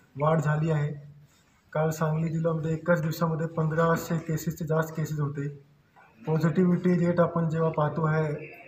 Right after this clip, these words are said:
आपल्या जिल्ह्यामध्ये, ते सुद्धा मागचे काही दिवसापासून वाढून चालली आहे.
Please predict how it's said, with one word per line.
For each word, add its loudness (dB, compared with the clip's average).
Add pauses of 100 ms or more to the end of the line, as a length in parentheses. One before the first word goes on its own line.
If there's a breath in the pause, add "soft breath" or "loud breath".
(180)
आपल्या -4
जिल्ह्यामध्ये, -2
ते -4
सुद्धा -2 (120)
मागचे -4
काही 0
दिवसापासून -4
वाढून -2
चालली -4
आहे. -10